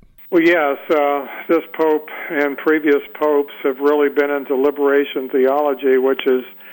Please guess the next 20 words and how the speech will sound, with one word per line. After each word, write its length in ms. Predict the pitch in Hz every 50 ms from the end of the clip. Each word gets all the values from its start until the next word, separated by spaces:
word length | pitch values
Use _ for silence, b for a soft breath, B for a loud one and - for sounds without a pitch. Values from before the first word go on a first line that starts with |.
| B B B B B B B B -
really 360 | 147 147 170 156 151 143 139
a 160 | 135 - -
form 260 | 156 147 147 147 147
of 100 | 143 135 - - -
socialism 680 | 151 147 143 147 - 143 139 143 139 135 135 143 135
and 140 | 135 131 131
Marxism. 720 | 131 135 143 139 - - - 135 131 127 131 139 135 131 127
And, 300 | 127 127 123 127 127 - - - -
of 100 | - - -
course, 240 | - 139 135 135 123 - - - - - -
you 120 | 143 135
know, 140 | 135 131 123
it's 120 | 120 -
just 220 | - 147 - - -
one 180 | 143 139 135 - -
step 240 | - 151 139 139 -
away 280 | 135 131 135 135 135 131
from 180 | - 131 131 127
communism. 680 | - 143 143 139 143 135 131 131 131 127 139 143 131 131
But, 240 | 135 131 131 131